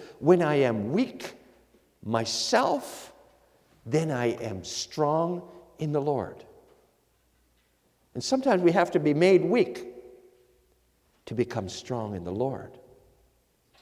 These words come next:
Wait on the Lord. Expect our life and future from the Lord and his promises. Then we will receive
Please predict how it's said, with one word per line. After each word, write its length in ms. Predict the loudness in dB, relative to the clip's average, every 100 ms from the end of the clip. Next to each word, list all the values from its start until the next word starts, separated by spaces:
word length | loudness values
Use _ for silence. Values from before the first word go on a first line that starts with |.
| _ _ _ _ -4
Wait 480 | 2 2 2 -8 -14 -20 -8
on 140 | -6 -2
the 100 | -2
Lord. 380 | -2 -6 -12 -20 -20 -20 _ -14
Expect 480 | -10 -4 -2 -2 -4
our 140 | -4
life 400 | 2 2 2 -2
and 120 | -12 -12
future 480 | -2 -2 0 -6
from 240 | -6 -10 -8
the 80 | 0
Lord 320 | 2 2 -2
and 100 | -8
his 140 | -14
promises. 600 | -6 -4 -4 -8 -12 -14 -20 -20 _ _ -10
Then 400 | 2 2 2 0
we 160 | -2
will 480 | -2 2 4 4 2
receive 1040 | 0 -4 -6 -4 -2 0 -2 -6 -14 -20